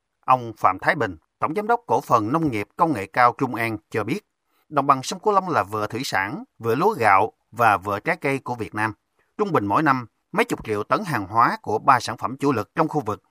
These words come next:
được xuất khẩu bằng đường biển, cung cấp cho nhiều quốc gia trên thế giới. Tuy vậy, số lượng hàng hóa này đa số phải trung chuyển xếp hàng tại các cảng ở thành phố Hồ Chí Minh, Đồng Nai.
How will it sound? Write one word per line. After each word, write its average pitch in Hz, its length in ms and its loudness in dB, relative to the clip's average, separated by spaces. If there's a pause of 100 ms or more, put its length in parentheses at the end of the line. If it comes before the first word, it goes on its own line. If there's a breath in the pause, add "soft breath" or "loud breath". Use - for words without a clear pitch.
được 117 180 0
xuất - 140 -4
khẩu 95 220 0
bằng 104 340 0
đường 110 180 -2
biển, 98 300 -8 (180)
cung 135 180 0
cấp - 180 0 (120)
cho 175 100 -2
nhiều 131 220 0
quốc 104 160 -6
gia 120 240 2
trên 113 200 -6
thế 127 100 -10
giới. 123 220 -4 (680)
Tuy 139 120 4
vậy, 98 300 -2 (340)
số 220 140 8
lượng 120 160 4
hàng 107 160 -2
hóa 117 240 2
này 98 300 -6
đa 120 180 2
số 127 320 -2
phải 92 200 -6
trung 143 220 0
chuyển 101 380 -8
xếp - 240 -2
hàng 107 360 -4
tại 98 260 2
các - 200 -4
cảng 98 320 -4
ở 113 120 -2
thành 107 160 -4
phố 147 220 -2
Hồ 123 140 -2
Chí 123 140 -10
Minh, 123 260 -4 (200)
Đồng 101 260 -2
Nai. 110 220 -2